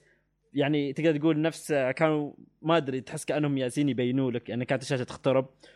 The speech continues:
وما أدري بعدين حطوا لك شي تلميحات، ما أدري هل هي كانت، يعني،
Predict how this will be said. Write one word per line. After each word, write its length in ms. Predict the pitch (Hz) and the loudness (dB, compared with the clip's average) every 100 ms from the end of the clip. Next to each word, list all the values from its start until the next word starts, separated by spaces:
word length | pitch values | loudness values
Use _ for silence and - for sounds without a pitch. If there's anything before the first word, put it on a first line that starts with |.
| _ | _
وما 160 | - 170 | 2 4
أدري 140 | 165 | 4
بعدين 160 | 147 156 | 0 -2
حطوا 220 | 170 170 | -2 -2
لك 100 | 160 | -2
شي 100 | - | -2
تلميحات، 600 | 151 135 127 120 160 175 - _ _ _ _ _ - | -2 0 -2 0 2 2 -2 _ _ _ _ _ 0
ما 140 | 170 | 2
أدري 140 | 180 | 4
هل 120 | 170 180 | 2 2
هي 120 | 185 | 2
كانت، 380 | 175 160 131 127 | 2 0 0 -6
يعني، 420 | 127 127 127 127 | -6 -6 -10 -12